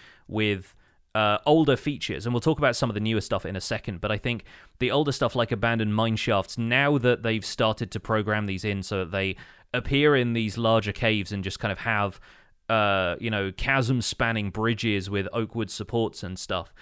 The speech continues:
they, they take on a bit of a different character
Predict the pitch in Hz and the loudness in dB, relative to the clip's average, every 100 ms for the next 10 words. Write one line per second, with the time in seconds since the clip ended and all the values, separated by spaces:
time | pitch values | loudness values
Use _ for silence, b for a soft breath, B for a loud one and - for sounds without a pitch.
0 | b b _ 117 113 107 104 123 127 196 | b b _ 0 2 0 -2 -2 0 2
1 | 240 185 123 113 - - 95 - 135 139 | 2 0 0 0 -2 -4 -8 -2 0 0
2 | - 113 87 | -2 -4 -6